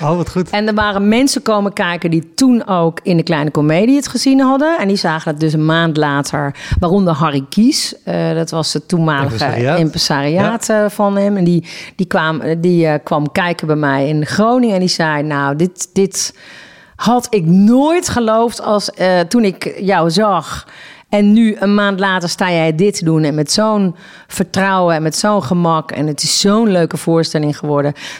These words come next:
Speaker 2: Dus, nou ja, dat was voor mij op heel veel fronten, eh, zeg maar, een les. A, geef niet op. B, je kunt sterven, <laughs> maar je kunt ook weer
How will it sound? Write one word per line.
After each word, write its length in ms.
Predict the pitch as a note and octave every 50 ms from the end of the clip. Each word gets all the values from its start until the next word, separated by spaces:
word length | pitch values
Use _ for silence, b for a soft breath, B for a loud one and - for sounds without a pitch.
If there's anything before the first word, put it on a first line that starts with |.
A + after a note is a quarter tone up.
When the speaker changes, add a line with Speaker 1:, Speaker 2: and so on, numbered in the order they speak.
| B B
Speaker 2:
Dus, 240 | - D#3+ D3+ C#3+ -
nou 200 | - - - -
ja, 60 | -
dat 220 | C#3 D3+ E3 E3 -
was 220 | F#3 E3+ E3 -
voor 100 | - F3+
mij 420 | F3 F3 E3+ E3+ E3+ E3 E3+ E3 - _ _ _ _ _ _ _ _ _
op 160 | - F#3 F#3 E3
heel 300 | F3+ F3+ G#3 B3 C#4+ D#4
veel 340 | - C4 B3+ A#3+ A#3 A#3
fronten, 920 | G#3 - - - - F#3+ G3+ A#3 C4 C4+ C#4 - - A#3 A3+ A3 G#3 G#3 -
eh, 340 | - G3 G3+ G3 F#3+ F#3+ F#3 F#3
zeg 240 | F3+ G3 G3 F#3+ -
maar, 440 | G3 F#3+ F#3 F3+ F3 F3 E3+ - -
een 180 | - F#3 F#3
les. 440 | F#3 F#3 F#3 F3+ F3 - - - - B B B B B B B B _ -
A, 320 | B3+ B3+ A3+ F#3+ E3 C3+ -
geef 340 | - - - A#3 A3 G#3+ F3
niet 180 | F#3+ F3 -
op. 220 | G#3 G3 A3+ A#3+ G#3+ G3 E3+
B, 40 | E3+
je 360 | G#3+ G#3+ G#3 G3 F#3+ D#3+ F3+
kunt 220 | F3+ - F#3+ F3+ -
sterven, 580 | - - G#3 G3 F#3 F3+ D#3+ E3+ E3+ E3 E3
<laughs> 0 |
maar 160 | E3 E3+ D#3+ -
je 120 | - D#3+
kunt 400 | E3 - - C#4 C4 - - - -
ook 260 | - - - - - -
weer 300 | D#4+ F#4+ - - E3